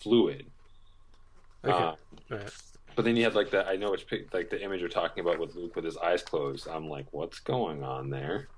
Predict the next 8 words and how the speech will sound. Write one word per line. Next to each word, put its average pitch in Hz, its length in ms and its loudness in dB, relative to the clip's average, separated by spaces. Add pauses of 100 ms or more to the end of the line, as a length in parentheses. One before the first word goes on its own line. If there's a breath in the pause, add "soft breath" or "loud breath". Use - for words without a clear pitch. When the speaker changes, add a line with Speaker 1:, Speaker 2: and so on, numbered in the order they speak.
Speaker 2:
Yeah. 110 300 2 (600 soft breath)
His - 220 0
face 196 260 6
looks - 180 2
a 165 40 4
little 135 480 4
off, 110 460 -2
right? 123 400 0